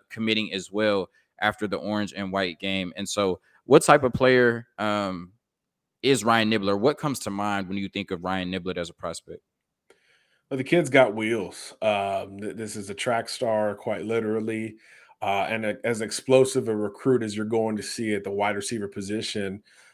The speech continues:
Speaker 2: uh, in this class o-, of twenty twenty-three. Probably more of a slot. You know, he's not the biggest guy i-, in the world, five ten, one seventy or so,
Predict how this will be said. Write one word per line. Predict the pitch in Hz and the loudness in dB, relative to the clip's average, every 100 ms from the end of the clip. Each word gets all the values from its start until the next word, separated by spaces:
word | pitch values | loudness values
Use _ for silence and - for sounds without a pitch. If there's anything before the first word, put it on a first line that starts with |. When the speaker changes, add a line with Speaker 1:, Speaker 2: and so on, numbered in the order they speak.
| _ | _
Speaker 2:
uh, | 107 78 82 | -2 0 0
in | 110 | -2
this | 107 101 | -2 -4
class | - - - 101 98 - | -6 -8 -2 0 -2 -2
o-, | 98 | -4
of | 95 104 | -4 -6
twenty | - 107 107 | -8 -6 -6
twenty-three. | - 104 - 107 107 101 - - _ - | -6 -10 -6 -2 0 0 -4 -20 _ 8
Probably | 156 180 | 10 12
more | 156 160 | 10 10
of | 156 | 8
a | |
slot. | 131 135 131 165 - | 4 8 8 8 2
You | 135 | 2
know, | |
he's | 131 | 4
not | 127 123 | 4 2
the | |
biggest | 110 131 131 | 4 4 4
guy | 135 127 123 - | 6 6 6 2
i-, | |
in | 123 113 117 | -4 -2 -2
the | 107 | 0
world, | 117 120 113 | 2 2 2
five | 110 113 - | 2 0 0
ten, | - 113 113 110 | -4 -4 -4 -4
one | 107 107 107 | -4 -4 -6
seventy | 107 123 110 113 110 | -4 -2 0 -2 -4
or | 101 107 98 | -2 -2 -2
so, | - 120 113 110 | 0 2 4 2